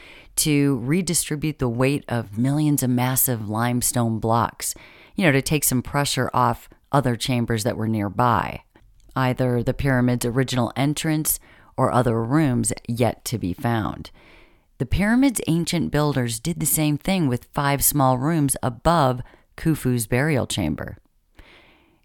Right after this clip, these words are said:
Any discovery of previously unknown internal structures could contribute to the knowledge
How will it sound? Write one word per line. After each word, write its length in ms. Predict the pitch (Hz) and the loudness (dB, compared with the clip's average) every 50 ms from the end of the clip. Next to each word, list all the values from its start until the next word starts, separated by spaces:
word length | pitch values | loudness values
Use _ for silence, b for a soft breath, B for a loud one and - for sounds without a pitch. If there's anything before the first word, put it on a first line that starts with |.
| b _ - | b _ 0
Any 280 | 147 175 208 233 254 | 2 4 6 6 4
discovery 720 | 220 180 160 - - - 139 135 127 110 104 95 64 - - - | 4 4 2 0 2 2 2 2 2 0 -2 -6 -6 -6 -6 -6
of 340 | - 110 120 120 113 104 - - | -4 -2 0 0 -2 -4 -6 -8
previously 760 | - - 156 160 147 147 151 147 135 - - 139 139 139 - - - | -6 -4 -2 -2 0 0 0 0 0 0 0 0 0 0 -2 -2 0
unknown 680 | 127 123 131 135 131 131 131 123 123 123 127 123 123 | 0 2 2 2 2 2 2 2 2 2 2 2 2
internal 480 | - 98 113 113 - 127 120 113 110 110 | 2 0 0 -2 -2 -2 0 0 0 0
structures 760 | - - - 120 113 117 - - - 101 - - - - - B B B B B B B _ | 0 0 0 0 -2 -2 -2 -4 -6 -6 -6 -8 -8 -10 -12 B B B B B B B _
could 320 | - - 196 214 208 196 | -4 -2 0 0 0 -2
contribute 720 | - - 208 202 190 - - - 196 202 180 151 - - - | -4 -4 -2 -2 -2 -2 -2 -2 -2 0 2 0 0 0 -2
to 140 | - 151 | -2 0
the 100 | 143 135 | 0 2
knowledge 720 | 131 131 131 127 135 156 175 160 117 76 - - - - B | 2 2 2 2 2 2 2 2 0 -2 -4 -6 -10 -14 B